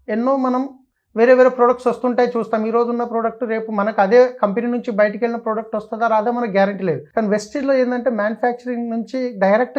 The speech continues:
కస్టమర్కి వస్తుంది కాబట్టి మధ్యవర్తులు ఎక్కడ చేతులు మారే అవకా-, అవకాశం లేదు. ఇంకొకటి ఏంటంటే మీరు బయట ఏ బ్రాండ్ చూసినా రెండు మూడు సంవత్సరాలకు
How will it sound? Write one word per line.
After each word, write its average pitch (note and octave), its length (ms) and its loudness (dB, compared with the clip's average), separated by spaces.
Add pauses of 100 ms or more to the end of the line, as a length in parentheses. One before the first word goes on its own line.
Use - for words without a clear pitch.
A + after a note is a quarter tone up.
కస్టమర్కి A#3 440 -2
వస్తుంది G#3+ 300 -4
కాబట్టి G#3 460 -4 (340)
మధ్యవర్తులు A#3 560 -2
ఎక్కడ A3+ 280 -4 (120)
చేతులు A3 400 -6
మారే F#3+ 200 -2
అవకా-, F#3+ 380 0
అవకాశం G3+ 520 -2
లేదు. G#3 300 -2 (640)
ఇంకొకటి A#3 440 0
ఏంటంటే A3+ 640 -2
మీరు A3 160 -4
బయట A3+ 260 0
ఏ A3+ 180 0
బ్రాండ్ A#3 300 -2
చూసినా A3+ 220 -6
రెండు A3 180 -4
మూడు A3 140 -6
సంవత్సరాలకు G#3+ 400 -6